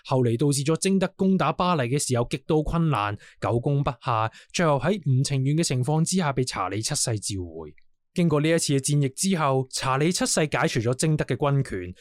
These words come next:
好多追隨貞德嘅人非常之不滿，就係噉樣告老還鄉，只係剩低貞德一個冇離開到查理七世。冇咗貞德指揮嘅法國軍隊又再開始呈現衰敗之勢，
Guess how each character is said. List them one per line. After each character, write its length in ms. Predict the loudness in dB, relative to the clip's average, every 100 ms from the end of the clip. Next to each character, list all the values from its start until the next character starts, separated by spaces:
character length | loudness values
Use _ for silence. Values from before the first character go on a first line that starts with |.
| -6
好 120 | 0 2
多 160 | 2
追 160 | 2 2
隨 200 | 2 0
貞 220 | 2 0
德 80 | 0
嘅 140 | 0
人 120 | -2
非 240 | -2 0 0
常 220 | 0 -2
之 100 | -4
不 120 | -4 -6
滿， 260 | -6 -4 -6 -8 _
就 100 | -2
係 60 | 0
噉 200 | 0 0
樣 180 | 0 0
告 240 | 0 0
老 180 | 0 -2
還 260 | -4 -6 -4
鄉， 260 | -2 -2 -6 -14 -4
只 100 | -2
係 140 | 0
剩 180 | -2 -2
低 80 | -2
貞 280 | 0 0 0
德 80 |
一 100 | -2 -2
個 140 | 0 0 -2 -8 0
冇 160 | 2
離 180 | 2 -2
開 240 | -2 -2 0
到 120 | -2
查 260 | -4 -8
理 160 | -8 -8
七 140 | -6
世。 180 | -6 -4 -4 -6 -10 -16 -4
冇 120 | 0
咗 140 | 0
貞 220 | 0 0 0
德 100 | -2
指 200 | -2 -4
揮 280 | 0 -2
嘅 20 | -2
法 200 | -4 -4
國 200 | -4 -2
軍 240 | 0 2 2
隊 240 | 2 -2 -6 _
又 120 | -4
再 140 | 0 -2
開 320 | 0 -2 0
始 100 | -2
呈 260 | -4 -6
現 160 | -6 -4
衰 280 | -4 0 0 0
敗 240 | -2 -4
之 140 | -4
勢， 360 | -4 -4 -4